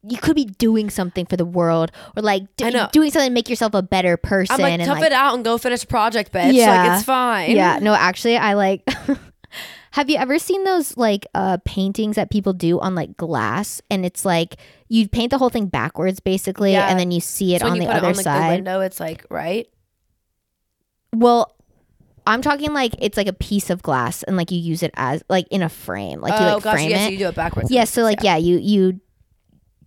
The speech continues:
Speaker 1: paint the whole thing backwards and you have to paint, like, the stuff that's gonna be on the f-, front part of the glass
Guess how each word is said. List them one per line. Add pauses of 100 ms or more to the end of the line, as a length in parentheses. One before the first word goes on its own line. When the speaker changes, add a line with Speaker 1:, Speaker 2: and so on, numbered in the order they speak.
(140)
Speaker 1:
paint
the
whole
thing
backwards
and
you
have
to
paint,
like,
the
stuff
that's
gonna
be
on
the
f-, (1120)
front
part
of
the
glass